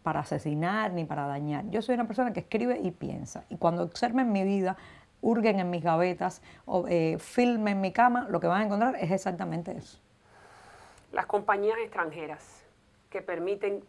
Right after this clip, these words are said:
Speaker 2: poner técnica en los cuartos de hoteles, que permiten que, eh,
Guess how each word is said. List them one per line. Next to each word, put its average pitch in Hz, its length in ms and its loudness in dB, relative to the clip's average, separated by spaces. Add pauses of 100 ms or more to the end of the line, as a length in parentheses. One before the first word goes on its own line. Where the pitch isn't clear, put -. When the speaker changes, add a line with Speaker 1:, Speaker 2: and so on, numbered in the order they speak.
(120)
Speaker 2:
poner 170 320 -2 (100)
técnica 185 600 0 (460)
en 175 440 0
los 170 160 0
cuartos 160 440 2
de 220 60 2
hoteles, 202 440 -4
que 196 120 0
permiten 160 600 -6
que, 180 640 -2
eh, 147 800 -4